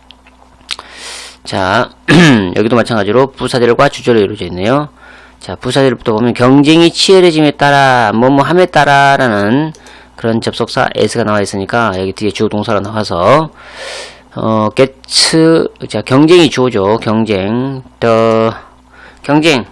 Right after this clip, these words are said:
competition, 얘가 뭐뭐 해지다. get 플러스 형용사,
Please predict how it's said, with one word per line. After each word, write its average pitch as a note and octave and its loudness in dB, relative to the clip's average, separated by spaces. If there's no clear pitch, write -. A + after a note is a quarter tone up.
competition, C#3 2
얘가 C3 2
뭐뭐 C#3+ -2
해지다. C#3 0
get C3+ -2
플러스 F3 2
형용사, C3 2